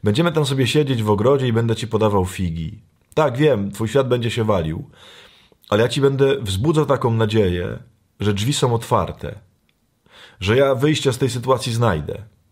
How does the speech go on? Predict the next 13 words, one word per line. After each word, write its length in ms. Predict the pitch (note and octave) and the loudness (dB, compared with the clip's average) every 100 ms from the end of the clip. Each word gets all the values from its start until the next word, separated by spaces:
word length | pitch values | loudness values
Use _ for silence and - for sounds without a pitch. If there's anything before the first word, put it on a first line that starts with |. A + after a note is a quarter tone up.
| - | -2
że 120 | G#2+ | 2
ja 100 | - | 2
ci 100 | C#3 | 2
już 100 | B2+ | 2
otwieram 400 | B2+ D#3+ A#2 F2 | 2 2 2 0
te 120 | E2+ | -4
drzwi 360 | E2+ F2 A2 - - - - | -6 -6 -6 -8 -14 -8 0
i 40 | |
jednocześnie 560 | A2+ A2+ C#3 C3+ C3 B2+ A2+ | 2 2 0 0 0 0 0
daję 320 | A2 B2+ C3+ | 0 2 2
ci 140 | B2+ A#2 | 0 0
soczyste 460 | B2 B2 C3+ - | 0 0 -2 -2
figi, 440 | A2+ A#2+ G2 F#2+ | -2 0 0 -2